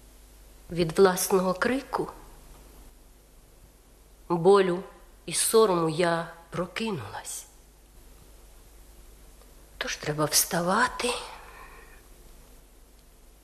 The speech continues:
доїти козу, капарити сніданок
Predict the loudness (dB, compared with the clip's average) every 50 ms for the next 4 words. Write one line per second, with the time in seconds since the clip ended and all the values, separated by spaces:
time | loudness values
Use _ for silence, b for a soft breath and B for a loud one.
0 | -20 -20 -20 -10 -8 -2 0 2 2 2 0 -6 -4 -6 -6 -6 -4 -4 -4 -4
1 | -4 -2 -2 -2 -2 -2 -4 -8 -12 -18 -20 -20 -20 -20 -20 -20 -20 -20 -20 -20
2 | -20 -20 -20 -20 -20 -20 -20 -20 -20 -12 -4 -2 -2 0 2 2 2 2 0 -4
3 | -6 -4 -4 -2 -2 -2 -2 -4 -2 0 2 4 4 4 2 0 -4 -6 -8 -12